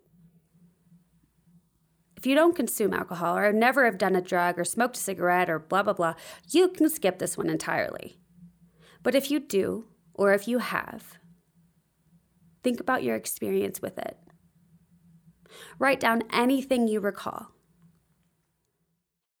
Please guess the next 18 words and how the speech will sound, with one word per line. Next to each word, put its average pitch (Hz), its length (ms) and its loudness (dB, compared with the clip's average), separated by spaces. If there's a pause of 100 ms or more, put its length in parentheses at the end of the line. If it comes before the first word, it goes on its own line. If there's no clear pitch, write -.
(1700)
Have 220 180 0
you 240 100 2
had 220 220 0
times 190 520 -2
where 233 100 -2
you've 196 180 -2
noticed 196 800 0 (100)
a 214 80 0
rise 190 520 0
in 208 160 -2
consumption 196 800 -4 (1200)
or 190 80 -4
frequency? 214 840 -2 (1700)
If 208 140 -2
so, 202 540 0 (600)
when 240 300 2
was 208 240 2
it? - 240 -8